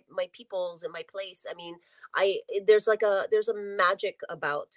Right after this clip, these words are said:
the islands. There really is. And, and a, a respect amongst one another, you know, in, when, when I'm filming in Hawaii, I, I always feel like I'm so taken care of,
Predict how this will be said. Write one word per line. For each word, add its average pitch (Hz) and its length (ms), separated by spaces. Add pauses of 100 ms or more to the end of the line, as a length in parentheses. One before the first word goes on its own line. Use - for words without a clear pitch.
(100)
the 151 120
islands. 123 720
There 180 160
really 196 220
is. 147 360 (100)
And, 156 280 (340)
and 156 400
a, 143 340
a 160 40
respect - 840
amongst 156 680
one 160 200
another, 147 600
you 175 140
know, 143 400
in, 151 320 (420)
when, 190 320
when 202 160
I'm 208 120
filming 254 360
in 220 120
Hawaii, 175 540
I, 160 220 (320)
I 170 140 (340)
always 254 300
feel 208 200
like 170 220
I'm 156 100
so 202 540 (300)
taken 185 280
care 156 300
of, 69 300